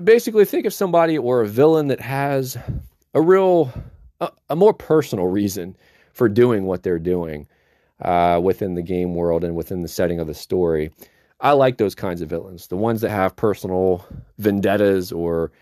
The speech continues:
uh, personal reasons why you kinda feel for 'em. It's like, "Wow, you know, that was kinda messed up. I can kinda see why that action or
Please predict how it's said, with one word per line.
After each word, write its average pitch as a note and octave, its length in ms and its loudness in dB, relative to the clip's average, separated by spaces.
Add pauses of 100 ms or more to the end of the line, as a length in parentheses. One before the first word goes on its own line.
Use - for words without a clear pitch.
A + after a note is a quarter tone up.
(360)
uh, F#2+ 440 -6
personal C3 380 2
reasons G#2 340 2
why G2+ 200 4
you G2 120 2
kinda E3+ 180 -2
feel C3 220 4
for F#2 180 -6
'em. D#2+ 80 -6
It's D#2+ 100 -10
like, D#2 100 -6
"Wow, F#2 280 -2
you E2 120 -8
know, F#2 80 -6
that A2+ 120 -6
was A2+ 100 -12
kinda G2+ 180 -4
messed F#2 260 -4
up. A#2 160 2
I G2+ 60 0
can F#2+ 120 -10
kinda F#2+ 180 -6
see A2+ 180 -6
why F2+ 680 2
that G2 400 -4
action F#2+ 500 -6
or E2+ 400 0